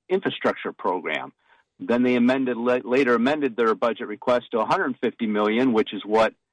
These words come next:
uh, Governor McMaster, um, proposed in his state, um, spending plan. But they didn't give any details on what it really was about. It was just very vague language. It said, "Well, we can't, we normally spend money on infrastructure on specific projects, but we can't keep taking this approach.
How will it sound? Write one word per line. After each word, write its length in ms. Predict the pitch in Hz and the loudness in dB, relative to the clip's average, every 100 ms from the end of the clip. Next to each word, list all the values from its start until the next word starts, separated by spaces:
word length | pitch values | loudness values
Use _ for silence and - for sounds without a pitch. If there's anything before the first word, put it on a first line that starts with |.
| _ _ | _ _
uh, 320 | 117 107 104 | 0 2 2
Governor 440 | 101 120 113 107 98 | 2 0 0 -2 -2
McMaster, 720 | 104 135 147 - 127 113 113 - _ _ - | 0 0 0 -2 2 4 4 0 _ _ -2
um, 180 | 110 | 0
proposed 540 | 104 - 139 123 120 - | 0 -4 2 2 2 -2
in 140 | 110 | -2
his 160 | 117 202 - | 2 2 2
state, 300 | 120 110 - _ - | -2 -2 -6 _ -2
um, 340 | 98 95 90 - | 2 2 0 -8
spending 400 | 113 98 90 90 | -8 -6 -6 -8
plan. 280 | 87 78 135 _ _ | -6 -6 -8 _ _
But 120 | - 147 | -2 2
they 80 | |
didn't 200 | 185 196 | 4 4
give 140 | 185 170 | 4 2
any 220 | 165 151 | 0 -2
details 480 | 127 220 - 127 123 | 0 -2 0 0 2
on 180 | 123 123 | 0 2
what 200 | 135 131 | 2 0
it 120 | 123 _ _ _ _ _ | -4 _ _ _ _ _
really 200 | 151 160 | 0 4
was 160 | 143 135 | 4 4
about. 360 | 120 185 170 | 2 4 4
It 80 | 107 | 0
was 120 | 101 - | -6 -8
just 160 | 131 98 - | -8 -10 -2
very 240 | 123 139 127 | 2 2 2
vague 340 | 98 135 120 | 2 0 0
language. 540 | 117 127 131 127 120 | 2 2 2 -2 -2
It 80 | 120 - | -6 -2
said, 140 | 135 113 | -2 2
"Well, 400 | 135 147 143 - - - - | 4 6 4 0 -12 -8 0
we 80 | 135 | 0
can't, 340 | - 170 160 - _ _ - | 2 2 2 -2 _ _ 0
we 80 | 143 | 4
normally 340 | 170 190 170 - | 4 2 0 0
spend 260 | 170 160 | 2 4
money 360 | 156 151 151 147 | 4 2 2 2
on 180 | 131 139 | 2 0
infrastructure 560 | 143 143 - 143 - | -2 -4 0 -2 0
on 140 | 131 123 | -2 -2
specific 500 | 131 - 147 135 - | -8 -6 -2 -2 0
projects, 460 | 147 135 127 127 - | 2 2 0 -6 -4
but 60 | |
we 120 | 113 107 | -4 -4
can't 360 | - 156 123 | -2 -4 -2
keep 200 | 151 135 | -4 -2
taking 320 | 156 139 135 | 2 2 2
this 160 | 120 - | 0 -2
approach. 340 | - - 127 | -4 0 0